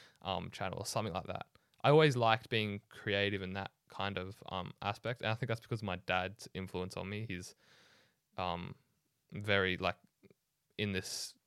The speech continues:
kind of area. Um, and that's, I, I kinda had these resources readi-, readily available for myself.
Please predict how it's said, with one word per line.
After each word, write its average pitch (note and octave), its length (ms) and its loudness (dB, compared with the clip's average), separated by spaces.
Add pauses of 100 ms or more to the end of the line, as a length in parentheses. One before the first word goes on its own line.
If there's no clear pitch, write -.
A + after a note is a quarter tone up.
(180)
kind G2+ 200 2
of G2 100 -2
area. F#2 440 4 (340)
Um, F2+ 280 -2 (140)
and G2 180 -4
that's, - 440 0 (380)
I, A#2 240 6
I A#2 60 4
kinda A#2+ 320 -2
had A#2+ 140 -2
these A2 200 -4
resources G2 520 -6
readi-, F#2 260 -4 (140)
readily G2+ 360 2
available F2+ 400 0
for - 140 -10
myself. A2+ 400 -4